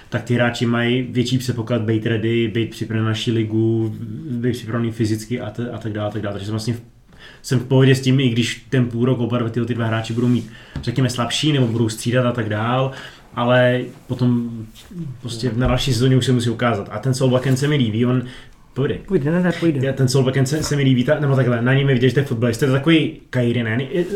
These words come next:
Speaker 1: Z-, zatím je to horší Kairin, že Kairin má ty, ty, ty, ty průnikovky, jo, to, to, ty bochánky, to je neskutečný, prostě ty centry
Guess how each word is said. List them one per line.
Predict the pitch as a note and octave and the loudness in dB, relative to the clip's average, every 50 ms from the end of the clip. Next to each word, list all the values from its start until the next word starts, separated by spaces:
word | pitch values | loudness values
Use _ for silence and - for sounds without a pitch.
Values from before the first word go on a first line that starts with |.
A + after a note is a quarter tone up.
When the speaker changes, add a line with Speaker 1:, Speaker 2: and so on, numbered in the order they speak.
| A3+ G#3 | 0 0
Speaker 1:
Z-, | E3 C#3 F3 D3 | 2 2 4 6
zatím | E3+ E3+ E3+ F3+ | 8 8 10 10
je | F3+ | 10
to | D#3+ | 8
horší | C#3 C#3+ C3+ - - - | 8 6 2 0 -2 0
Kairin, | C3 B2 A2+ A2+ A2+ | 0 0 2 0 0
že | G#2+ A#2+ | -2 -2
Kairin | A#2 B2 A#2+ A#2+ A#2+ | 0 0 0 0 0
má | A#2 A#2 | 0 -2
ty, | A#2+ - C3 B2 B2 A#2+ A#2+ A#2+ A#2 A#2 A2+ A2+ - | -2 0 0 2 2 2 2 0 0 0 -2 -2 0
ty, | B2 A#2+ A#2 A#2 | 2 2 2 2
ty, | A#2 B2 B2 A#2+ | 2 0 0 0
ty | A#2 C3 A#2+ | 0 0 0
průnikovky, | B2 C3 C#3 D#3 F3 E3+ E3 D3 - - - - A#2+ | 2 6 8 10 10 10 8 6 2 2 0 -2 -2
jo, | A#2 A#2 A#2 | 0 0 -2
to, | - A2 | -4 -6
to, | G#2 A#2 A2 - - - - | -8 -8 -8 -8 -10 -10 -6
ty | - C3 | -4 -2
bochánky, | A#2+ A2+ C3 B2+ - D3 D3 B2+ - A2+ | 0 0 -2 -2 0 0 0 0 0 0
to | A#2 A2+ | 0 0
je | A#2 | 0
neskutečný, | A#2+ A#2+ A#2+ A#2 A#2+ - - D#3+ D#3+ B2+ A2 - - A2+ A2 | 2 2 0 0 -2 -2 0 2 2 2 2 -2 -6 -8 -8
prostě | A2+ G2+ G#2+ G#2+ | -6 -6 -6 -6
ty | - B2+ B2 | -4 -4 -2
centry | - C3+ C3+ C3 B2+ C3 C3 B2+ | 0 0 2 2 2 2 0 0